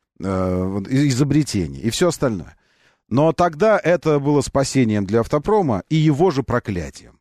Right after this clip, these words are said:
Потому что все эти конвейеры привели к чему?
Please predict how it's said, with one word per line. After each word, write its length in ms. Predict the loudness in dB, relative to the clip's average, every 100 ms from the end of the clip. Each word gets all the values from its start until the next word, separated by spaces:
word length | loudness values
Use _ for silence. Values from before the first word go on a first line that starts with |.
| -10
Потому 320 | -2 0 0
что 200 | 0 -4
все 300 | -4 -2 0
эти 120 | 2 0
конвейеры 580 | 0 2 2 2 0 -2
привели 340 | -2 0 -2
к 40 |
чему? 360 | -2 -2 -2